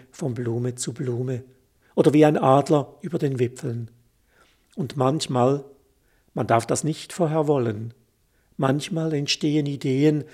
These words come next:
auf die ich, hätte ich sie gesucht, nie gekommen wäre.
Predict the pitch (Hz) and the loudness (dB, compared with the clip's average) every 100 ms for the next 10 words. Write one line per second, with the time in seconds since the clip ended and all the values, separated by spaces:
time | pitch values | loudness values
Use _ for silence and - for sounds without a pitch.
0 | - _ _ _ _ 262 151 - - 202 | -20 _ _ _ _ 2 2 2 -2 0
1 | 190 - - 156 165 160 - 170 170 - | 0 -4 -4 -2 0 0 -2 2 2 2
2 | 170 139 - - - _ _ - 135 127 | 0 -2 -4 -16 -20 _ _ -4 -2 -2
3 | 123 - - 127 117 117 113 104 107 117 | -4 -8 -6 -4 -2 -2 -2 -6 -10 -12
4 | 131 | -14